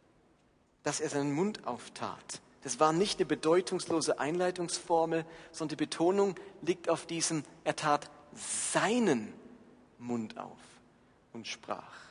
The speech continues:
Es gab nämlich ein Lehren zur damaligen Zeit, das nicht ein Lehren aus dem eigenen Mund, das heißt in eigener Autorität war, sondern aus dem Mund eines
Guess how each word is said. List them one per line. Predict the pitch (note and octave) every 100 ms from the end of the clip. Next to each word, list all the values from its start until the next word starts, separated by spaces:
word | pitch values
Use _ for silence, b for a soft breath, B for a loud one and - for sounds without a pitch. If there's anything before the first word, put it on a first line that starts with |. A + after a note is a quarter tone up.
| - _ _ _ _ _ _ _ _ _ _ _ _ _ -
Es | D3+ -
gab | G3 A3
nämlich | A3 G#3 G3 - F#3
ein | E3+
Lehren | D3+ C#3 D3 E3 A3 A3 B3
zur | - E3+
damaligen | D#3+ E3+ F#3 F3 E3
Zeit, | F#3 F3+
das | D#3+ -
nicht | G#3+ - -
ein | F3 E3
Lehren | D3+ E3+ G3+ G3 C#3+
aus | F3
dem | E3+ C#3+ -
eigenen | D3+ G3+ G#3 G#3
Mund, | G#3 A3+ A#3+ - B B
das | F3 -
heißt | F3+ F#3+ -
in | F3 E3 -
eigener | D#3+ F#3 A#3+ A3 D#3+ - D3+
Autorität | D3 C#3+ D3 D3 - D#3 D3+ D3+ C#3+
war, | D#3 F#3 - B B B B
sondern | B - F3 F#3 F3+ F3+
aus | E3+ E3
dem | - E3 D#3
Mund | E3+ G3+ G3
eines | D3+ D#3+ D3+